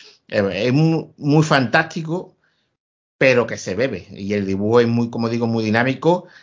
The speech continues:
y también línea clara, el color así muy clari-, clarito, no es un color estridente ni nada, y la verdad es que me gusta mucho. Yo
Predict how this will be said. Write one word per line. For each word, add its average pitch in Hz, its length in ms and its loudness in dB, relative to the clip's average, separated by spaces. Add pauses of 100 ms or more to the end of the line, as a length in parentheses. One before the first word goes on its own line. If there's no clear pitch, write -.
(100)
y 98 160 -10
también 113 360 2
línea 117 280 2
clara, 123 320 2
el 131 100 -2
color 113 320 0
así 117 220 -6
muy 117 200 -2
clari-, 117 720 -6
clarito, 123 440 -2
no 123 100 -2
es 113 60 0
un 117 100 -2
color 113 300 0
estridente 113 500 -2
ni 110 100 -2
nada, 139 280 0
y 107 500 -2
la 98 120 -10
verdad 90 200 -10
es 92 40 -14
que - 120 -6
me 113 80 -2
gusta 101 240 -4
mucho. 107 240 -4
Yo 101 520 -4